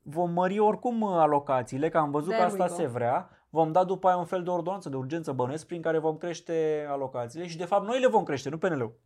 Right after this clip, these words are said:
Speaker 2: Ok, asta începe să sune ca P S D-ul.
Speaker 1: Și fiecare cânta mai tare, sau Croncănea,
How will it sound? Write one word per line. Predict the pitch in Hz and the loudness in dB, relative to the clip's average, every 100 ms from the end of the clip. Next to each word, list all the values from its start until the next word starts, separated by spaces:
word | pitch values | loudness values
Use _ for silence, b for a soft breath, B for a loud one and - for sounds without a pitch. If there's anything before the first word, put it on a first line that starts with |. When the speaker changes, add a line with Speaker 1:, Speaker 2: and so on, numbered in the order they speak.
| _ _ _ - | _ _ _ -10
Speaker 2:
Ok, | 233 233 | -8 -6
asta | 185 214 262 | -4 -2 -2
începe | 247 240 226 214 | -4 -4 -10 -12
să | - | -10
sune | 202 180 | -10 -8
ca | 175 | -8
P | - 180 | -10 -12
S | |
D-ul. | 170 | -12
Speaker 1:
Și | 160 | -10
fiecare | 160 240 247 247 240 | -8 -4 2 4 4
cânta | 240 214 202 220 | 2 -2 0 0
mai | 226 196 | 0 0
tare, | 170 143 147 190 | 2 2 2 -6
sau | 139 135 | -8 -8
Croncănea, | 143 127 127 139 277 | -8 -4 -4 -4 -8